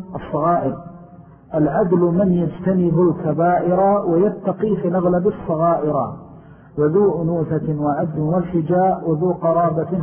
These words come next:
خلاف الشهداء. هذه كلها من شروط الشهادة، يجب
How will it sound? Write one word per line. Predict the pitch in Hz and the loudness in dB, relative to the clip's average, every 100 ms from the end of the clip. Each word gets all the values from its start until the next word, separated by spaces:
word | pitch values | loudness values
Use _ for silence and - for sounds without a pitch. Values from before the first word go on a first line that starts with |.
| - | -2
خلاف | 160 185 175 | 0 0 -2
الشهداء. | 170 - 143 143 131 120 - - - - - | -6 -4 -2 -2 -2 -6 -8 -20 -20 -18 -6
هذه | 190 185 | -2 0
كلها | 185 208 185 | 0 0 0
من | 170 | -2
شروط | 151 175 175 | -4 -2 -2
الشهادة، | 170 - 175 160 143 123 104 - - - - | -4 -4 -2 0 0 -2 -8 -14 -20 -16 -2
يجب | 156 185 214 175 | 2 4 2 0